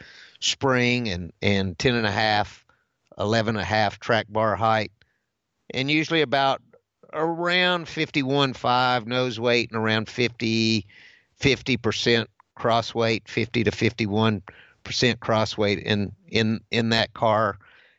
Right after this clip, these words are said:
And, uh, always made sure we hung, hung a nice body on it. Uh, and it was just,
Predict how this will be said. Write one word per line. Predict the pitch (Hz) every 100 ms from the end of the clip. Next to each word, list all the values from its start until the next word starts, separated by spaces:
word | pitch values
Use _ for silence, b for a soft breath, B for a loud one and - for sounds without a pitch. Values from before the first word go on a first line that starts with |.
| b -
And, | 107 113 113 113 107 -
uh, | 110 107 98
always | 120 131 135 123
made | 131 123
sure | - 139
we | 117
hung, | 110 131 120 -
hung | 135 123
a |
nice | 120 123 120
body | 110 123 117 113
on | 117 120
it. | 113 - - b b b b -
Uh, | 104 104 104 101 101 104 - _ _ _ -
and | 104 107 107 107 104 101 101 - _ _ _ -
it | - 120 -
was | 101 - - _ _ _ _
just, | 127 113 -